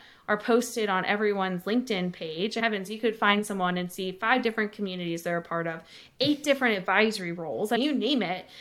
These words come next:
And it's just insane. And I think while those are important, it's really the relationships. And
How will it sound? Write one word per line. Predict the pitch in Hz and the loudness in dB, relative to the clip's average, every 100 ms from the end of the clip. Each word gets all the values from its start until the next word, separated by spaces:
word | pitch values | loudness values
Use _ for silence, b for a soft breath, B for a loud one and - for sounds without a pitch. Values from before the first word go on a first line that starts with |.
| B B - | B B 0
And | 262 254 247 240 | 4 6 6 8
it's | 240 254 | 8 8
just | - 311 - | 4 2 2
insane. | 226 247 359 320 175 | 2 2 0 -2 2
And | 226 302 | 8 8
I | 285 | 8
think | 311 - | 4 0
while | 277 | 2
those | 269 254 | 6 6
are | 240 226 | 8 6
important, | 220 440 359 247 220 208 220 - - | 4 2 2 2 0 -2 -6 -10 -4
it's | 254 254 | -4 -2
really | 233 330 349 | -2 0 2
the | 254 | 2
relationships. | 233 226 208 285 - 208 185 - 127 - - | 4 2 2 2 0 -2 -2 -4 -4 -8 -10
And | - 226 220 | -2 0 0